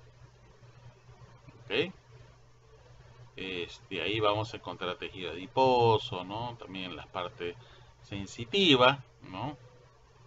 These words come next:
Este, bueno, y hay algunas alteraciones, ¿no? El, por ejemplo,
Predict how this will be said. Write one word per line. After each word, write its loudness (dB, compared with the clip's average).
Este, -12
bueno, -4
y -6
hay 0
algunas -2
alteraciones, -4
¿no? -6
El, -4
por 0
ejemplo, 2